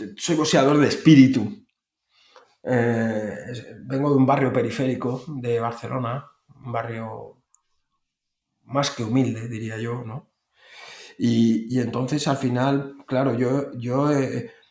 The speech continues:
he intentado transmitir conocimientos, pues, a personas, diríamos, con una modesta formación durante muchos años, ¿no?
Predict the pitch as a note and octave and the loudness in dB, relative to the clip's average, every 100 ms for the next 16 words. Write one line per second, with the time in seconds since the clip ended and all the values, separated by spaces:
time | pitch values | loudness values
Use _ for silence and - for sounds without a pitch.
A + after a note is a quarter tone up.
0 | _ C#3+ D#3 D#3+ D3+ D3 C#3+ C#3+ C#3 C#3+ | _ 0 2 2 2 0 0 0 0 0
1 | C#3 C#3 C3+ C3 C#3 E3 E3 - C#3 C3 | -2 -2 0 0 0 -2 -4 -6 -4 -4
2 | B2+ A#2+ C3+ D3 F3 - - _ _ _ | -2 -4 -2 0 -2 -4 -16 _ _ _
3 | _ _ _ _ - C#3 C#3+ D3+ E3 C#3+ | _ _ _ _ -10 -4 0 0 0 2
4 | C#3+ D3+ D#3+ D3 - C#3+ C3 C3+ C#3+ D3 | 2 4 4 2 0 2 4 4 4 4
5 | - C#3+ - C3 B2 B2 D#3+ D#3+ D3+ D#3+ | 2 2 2 0 0 0 2 2 2 2
6 | D#3+ - - - C3+ C3+ C3 B2+ B2 C#3 | 0 -4 -18 -20 -6 -2 -2 -2 0 0
7 | B2+ A#2 F3 E3 B2+ A#2 C3+ G3 G3+ | 0 -2 0 2 0 -2 -4 -4 -6